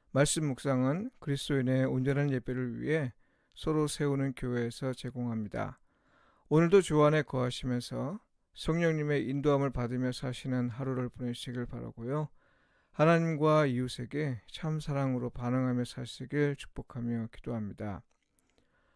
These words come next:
오늘 묵상 본문은 시편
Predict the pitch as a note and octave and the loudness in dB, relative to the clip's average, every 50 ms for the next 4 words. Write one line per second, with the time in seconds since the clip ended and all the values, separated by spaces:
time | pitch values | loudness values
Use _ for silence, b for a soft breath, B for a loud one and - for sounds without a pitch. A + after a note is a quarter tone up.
0 | _ _ _ _ _ _ _ _ - C#3+ D3+ F3 F#3+ F#3+ F3+ D3+ - - D#3 D3 | _ _ _ _ _ _ _ _ 0 4 6 6 6 6 6 4 2 0 -2 -2
1 | - - B2+ B2+ B2+ B2 B2+ D3+ D#3+ D#3 C3+ C#3 D3 - - C3+ - - - B2+ | -2 -2 -2 0 0 0 0 0 0 -2 -2 -6 -8 -8 -10 -8 -6 -6 -4 -4
2 | A#2+ B2 C3+ E3 G3+ A3 | -4 -4 -4 -4 -6 -8